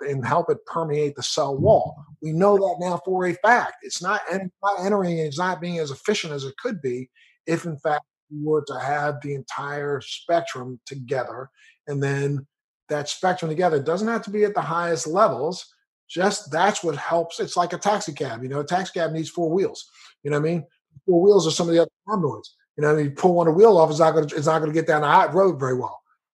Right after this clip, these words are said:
So, but what's sitting in that taxi cab is the C B D, and that's being driven by the other cannabinoids.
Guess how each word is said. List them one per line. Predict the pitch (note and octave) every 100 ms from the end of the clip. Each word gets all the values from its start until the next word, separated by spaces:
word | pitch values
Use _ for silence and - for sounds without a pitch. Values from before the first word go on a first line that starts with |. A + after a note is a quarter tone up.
| _
So, | D3+ C#3+ - C#3+ D3+ F3 - _ _ _ _
but | D#3+ D3+
what's | D3+ C#3+ -
sitting | A3+ F3 G#3+
in | A3
that | D#3+ -
taxi | E3 D3+ D3+
cab | E3 D#3+
is | C#3+
the | C#3
C | - E3+
B | C#3+
D, | F3 F3+
and | D3
that's | F3 F3
being | E3+ D3+
driven | B2+ F3+ E3+ C#3+
by | D3
the | C#3+ D3
other | D3+ C#3+
cannabinoids. | C#3 D3 C#3+ A#2 - -